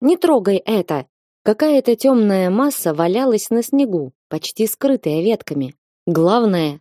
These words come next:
не дать противной собаке вымазаться в дерьме или слопать падаль. Я ж не отмою потом эту заразу, и ветеринара вызывать денег нет. Однако Глафира ничего такого делать не собиралась.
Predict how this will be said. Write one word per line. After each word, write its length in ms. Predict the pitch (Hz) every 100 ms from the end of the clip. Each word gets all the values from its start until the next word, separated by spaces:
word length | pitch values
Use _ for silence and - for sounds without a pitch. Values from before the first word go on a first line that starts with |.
| _
не 200 | 220 262
дать 320 | 208 170 135
противной 500 | - 170 - 165 160
собаке 600 | 151 190 214 262 - 156 - _ -
вымазаться 720 | 190 285 208 175 180 - 190
в 60 |
дерьме 480 | 165 202 214 277 294 -
или 220 | 254 214
слопать 500 | - 214 262 269 -
падаль. 400 | - 165 135 165 _ -
Я 220 | 170 190
ж 100 | 175
не 160 | 185 190
отмою 460 | 196 226 254 190
потом 340 | 170 175 208 175
эту 160 | 165
заразу, 500 | 175 202 185 151 139 - _
и 80 | 277
ветеринара 640 | 262 254 277 262 196 170
вызывать 540 | 165 170 170 175 - - 196
денег 440 | 226 185 170 -
нет. 280 | 175 143 - _ _ _
Однако 380 | - 214 349 330
Глафира 400 | 208 220 220 339
ничего 400 | 247 226 220 247
такого 440 | 277 196 320 339 247
делать 400 | 180 262 254 254
не 160 | 240
собиралась. 720 | - 202 185 151 120 123 -